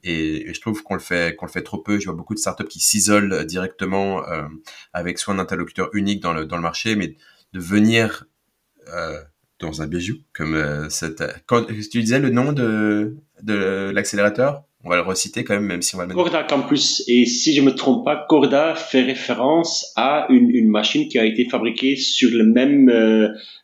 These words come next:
Speaker 2: euh, le même emplacement par Philips il y a quarante ans. Et donc, il y a vraiment cette, euh, cette histoire qui, qui est reprise dans, dans ce nouveau contexte. Et je trouve ça très beau parce que ça dit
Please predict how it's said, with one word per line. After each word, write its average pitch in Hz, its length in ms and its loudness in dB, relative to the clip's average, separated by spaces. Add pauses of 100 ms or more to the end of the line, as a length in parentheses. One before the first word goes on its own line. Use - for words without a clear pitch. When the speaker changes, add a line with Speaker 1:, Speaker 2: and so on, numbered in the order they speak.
Speaker 2:
euh, 107 220 4
le 104 80 2
même 139 180 2
emplacement 127 560 0
par 113 180 -2
Philips - 440 4
il 117 140 -2
y 113 60 6
a 107 220 4
quarante 117 320 0
ans. - 300 -2 (420)
Et - 80 2
donc, 123 160 6
il 131 80 8
y 127 60 8
a 123 40 6
vraiment 156 300 2
cette, - 400 -2
euh, 117 340 8
cette 113 320 -2 (220)
histoire 151 640 0
qui, 131 220 -2
qui 135 160 8
est 123 100 6 (380)
reprise 156 960 2 (240)
dans, 131 460 6
dans 120 180 6
ce - 260 0
nouveau 135 460 8
contexte. 123 500 0
Et 131 60 4
je 123 120 2
trouve 135 140 -2
ça 123 140 0
très 120 180 0
beau 151 240 4
parce 135 160 0
que 131 60 2
ça 123 180 2
dit 131 420 -2